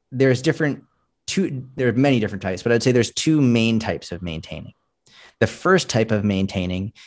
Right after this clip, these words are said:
is the long term, the one that most people think about, where it's like, "All right, like,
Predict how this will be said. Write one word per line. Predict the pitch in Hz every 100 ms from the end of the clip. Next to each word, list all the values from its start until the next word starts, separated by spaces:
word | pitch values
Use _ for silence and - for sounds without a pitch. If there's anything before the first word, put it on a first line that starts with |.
| _ -
is | 110 107 95
the | -
long | 117 151 151
term, | - - - 107
the | 110
one | 104 104
that | 104 107
most | 110 110
people | 107 98 98
think | 147 123
about, | - - - - -
where | - 104
it's | 101 -
like, | 107 107
"All | 196
right, | 180 170
like, | 131 127